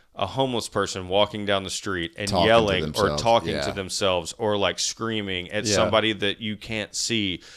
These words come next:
Speaker 1: like, this is the perfect explanation of exactly what you're seeing
Speaker 2: They're
Speaker 1: is
Speaker 2: becoming
Speaker 1: somebody
Speaker 2: a vampire.
Speaker 1: who, <laughs> yeah, somebody who is becoming. I put, uh, yeah, I wrote, "So a vampire's backstory is how rambling homelessness starts."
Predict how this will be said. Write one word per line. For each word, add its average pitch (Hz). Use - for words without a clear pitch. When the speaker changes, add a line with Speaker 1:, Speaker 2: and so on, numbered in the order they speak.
Speaker 1:
like, 107
this 151
is 143
the 123
perfect 123
explanation 107
of 92
exactly 95
what 92
you're 87
seeing 90
Speaker 2:
They're 78
Speaker 1:
is 71
Speaker 2:
becoming 117
Speaker 1:
somebody 131
Speaker 2:
a -
vampire. 131
Speaker 1:
who, 123
<laughs> 110
yeah, 185
somebody 156
who 151
is 139
becoming. 147
I 160
put, 170
uh, 127
yeah, 170
I 139
wrote, 147
"So 151
a 131
vampire's 135
backstory 120
is 95
how 107
rambling 104
homelessness 104
starts." -